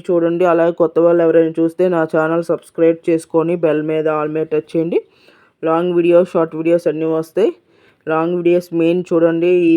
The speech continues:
సంవత్సరం అయినా వాచ్ టైమ్ అయ్యేలా చూడండి ఫ్రెండ్స్. ప్లీజ్ సపోర్ట్ చేయండి, అందరికీ షేర్ చేయండి. టూ కే దగ్గరలో ఉన్న సబ్స్క్రైబ్ చేసుకోండి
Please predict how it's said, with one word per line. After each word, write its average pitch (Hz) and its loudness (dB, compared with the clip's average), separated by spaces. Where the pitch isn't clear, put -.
సంవత్సరం 170 -2
అయినా 165 -2
వాచ్ 160 -2
టైమ్ 165 0
అయ్యేలా 165 2
చూడండి 165 0
ఫ్రెండ్స్. 196 -6
ప్లీజ్ 240 -2
సపోర్ట్ 175 0
చేయండి, 170 0
అందరికీ 170 -2
షేర్ 170 0
చేయండి. 170 0
టూ 180 0
కే 175 2
దగ్గరలో 170 2
ఉన్న 170 -2
సబ్స్క్రైబ్ 170 0
చేసుకోండి 165 0